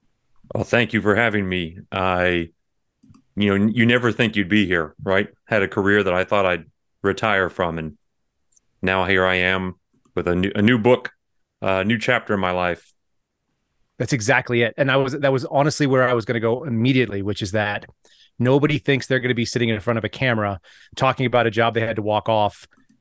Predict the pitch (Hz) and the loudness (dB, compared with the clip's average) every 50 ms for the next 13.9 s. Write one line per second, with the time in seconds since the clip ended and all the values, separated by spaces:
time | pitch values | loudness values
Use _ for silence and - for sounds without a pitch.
0 | _ _ _ - - 139 135 143 151 156 139 135 131 131 127 110 117 104 98 117 | _ _ _ -2 2 2 4 4 4 2 2 2 2 2 2 0 -2 -4 -2 -4
1 | 113 110 113 110 107 104 104 101 110 110 101 104 95 113 117 113 107 110 107 - | -2 0 0 0 0 0 -2 -2 -4 -6 -6 -4 0 0 0 2 0 -2 -4 -6
2 | 127 131 110 104 101 101 101 110 131 120 98 101 98 110 113 120 110 113 - - | -8 -6 -4 -2 -2 -4 -6 -6 -6 -6 -4 -4 -2 0 0 0 0 -2 -6 -6
3 | - 143 113 - - 123 107 - - 127 117 113 117 117 113 107 110 110 110 - | -4 -4 -4 -4 -4 -6 -6 -4 -4 -2 -2 0 0 0 0 0 0 -2 -2 0
4 | - 127 123 135 - - - - 302 180 175 131 - - - - - 165 117 156 | 0 0 2 2 0 -4 -6 -4 0 0 0 0 0 -4 -12 -4 -2 0 0 0
5 | 165 - - - - - - - - - 123 123 120 117 - - 147 139 131 135 | -2 -4 -8 -12 -18 -20 -18 -18 -4 0 2 2 2 2 0 -2 -2 -2 0 0
6 | 131 123 - - - 131 123 - 135 143 131 131 123 - - 143 127 135 135 120 | -2 -2 -2 0 -2 -2 -2 0 0 2 2 2 0 0 0 0 0 0 0 0
7 | 123 107 131 117 104 120 123 - - 131 117 107 - 123 113 - - 113 113 107 | 0 0 -2 -2 0 -2 -4 -2 0 0 0 0 -2 -6 -6 -2 -2 -2 0 0
8 | 107 107 107 107 101 - _ _ _ _ _ _ _ 120 113 113 110 110 104 110 | -2 -2 -2 -4 -6 -10 _ _ _ _ _ _ _ -2 -2 0 0 0 0 0
9 | 107 107 107 113 - 127 120 123 175 208 233 202 - 170 190 175 - 143 143 143 | 0 0 0 0 -2 -4 -2 -2 0 2 2 2 4 2 2 2 4 4 2 2
10 | 135 - 147 151 170 170 160 139 127 131 127 - - 147 135 - - 123 113 110 | 2 2 0 2 2 2 2 2 2 0 0 0 -2 -6 -6 -6 -6 -4 0 2
11 | 127 131 123 - - 131 127 117 110 107 113 113 113 101 110 107 104 98 - - | 2 2 2 0 -2 -2 0 0 0 0 0 0 0 0 -2 -4 -4 -6 -8 -14
12 | _ - - _ _ _ _ 110 113 110 117 120 117 107 104 - 120 117 113 - | _ -20 -20 _ _ _ _ 0 2 2 4 2 2 0 -2 -2 -2 -2 -2 -2
13 | - - 113 113 110 104 101 107 107 107 117 113 107 110 107 110 - | -4 -4 -2 -2 -2 -2 -2 -2 -2 -2 -4 -2 0 0 0 0 -2